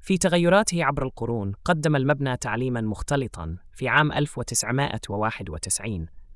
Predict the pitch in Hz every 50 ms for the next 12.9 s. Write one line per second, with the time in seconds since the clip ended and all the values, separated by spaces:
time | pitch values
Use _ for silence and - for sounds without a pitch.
0 | - - - - - - - - - - - 127 143 156 160 - - 160 151 -
1 | - 170 170 160 147 131 120 131 139 135 139 - - 110 107 104 - - 117 113
2 | - 135 143 135 - - 120 113 - 110 - - - 113 123 143 143 - 120 -
3 | - 104 95 95 - - 139 - 110 107 98 92 90 - - - - 107 120 123
4 | 104 85 85 - - - - - - - - - - 135 - - 160 147 143 113
5 | 117 117 120 - - - - - 113 95 90 110 107 110 92 92 - - - 101
6 | 101 110 101 87 78 - - - - - - - - - - - 156 151 - -
7 | 214 196 - - 160 147 143 139 139 147 143 - 135 135 117 107 - - 139 135
8 | 123 98 80 85 - - - - 143 139 147 - - 170 160 147 147 143 135 110
9 | - 123 - - 156 151 - 143 - - - - - - - - 110 110 104 120
10 | 123 117 110 101 98 101 - - - - - - 117 113 - - 107 - - -
11 | 101 95 95 92 92 - - 104 113 123 120 98 82 82 - - - - - 151
12 | - - 156 170 185 175 - 156 - - 151 147 - - 131 - - 104